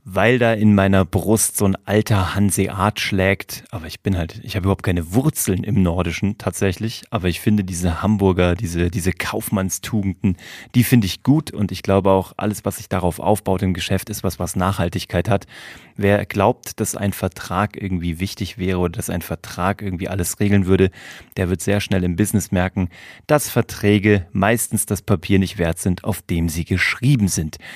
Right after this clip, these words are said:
Und deswegen habe ich heute geswitcht und komme zu dem Punkt, der mein Herz erweicht, der mich morgens, wie gesagt, aufstehen lässt, der mich antreibt, ähm, der mir eine Bestimmung gibt auch. Und das ist mein Sohn, mein Sohn Oscar.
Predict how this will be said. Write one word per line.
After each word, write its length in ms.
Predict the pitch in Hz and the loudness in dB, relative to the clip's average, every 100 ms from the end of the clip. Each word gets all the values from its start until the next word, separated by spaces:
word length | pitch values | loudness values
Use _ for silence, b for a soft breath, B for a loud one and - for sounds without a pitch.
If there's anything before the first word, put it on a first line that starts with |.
| B - | B -8
Und 120 | 101 | 2
deswegen 420 | 127 - 101 98 | 2 2 0 2
habe 100 | 95 | 0
ich 80 | 90 | 0
heute 160 | 90 90 | -2 -2
geswitcht 600 | 87 - 92 - - - | -4 -4 -4 -4 -8 -8
und 160 | 98 | -8
komme 180 | - 92 | -4 -4
zu 160 | - 82 | -4 -2
dem 240 | 101 104 | 0 2
Punkt, 320 | 92 95 - B B B _ | 0 -2 -4 B B B _
der 80 | 87 | -4
mein 160 | 80 78 | -4 -4
Herz 380 | - 110 - | 0 0 0
erweicht, 580 | 107 98 95 95 - - _ _ | -6 -2 2 0 -2 -14 _ _
der 120 | 87 | -2
mich 220 | 80 80 - | -2 -2 0
morgens, 380 | 87 90 87 | 2 2 -2
wie 100 | 90 | -4
gesagt, 360 | 85 82 80 - - | -4 -4 -8 -10 -2
aufstehen 540 | 113 - - 95 87 | 0 0 -2 0 2
lässt, 300 | 85 85 - B B B - | 0 -2 -6 B B B 0
der 80 | |
mich 300 | 98 92 - | 2 2 -2
antreibt, 680 | 110 117 - - 90 92 - B B B B | 0 0 0 0 0 0 -4 B B B B
ähm, 480 | 101 90 90 87 87 - _ | 2 4 4 4 2 -4 _
der 120 | 101 98 | 4 6
mir 220 | 98 95 - | 6 4 0
eine 240 | 101 92 87 | -2 0 0
Bestimmung 840 | - 95 - - - 151 139 90 | 0 0 0 -4 2 4 6 4
gibt 260 | 87 - - | 0 -6 -4
auch. 320 | 90 87 - B B B | 0 0 -2 B B B
Und 160 | 92 87 | -8 -6
das 140 | 85 | -6
ist 120 | 90 | -2
mein 200 | 95 95 | 2 2
Sohn, 340 | 95 113 80 - | 2 2 0 -6
mein 180 | 87 90 | -2 0
Sohn 200 | 101 101 | 2 0
Oscar. 380 | 95 - - | 0 -2 -4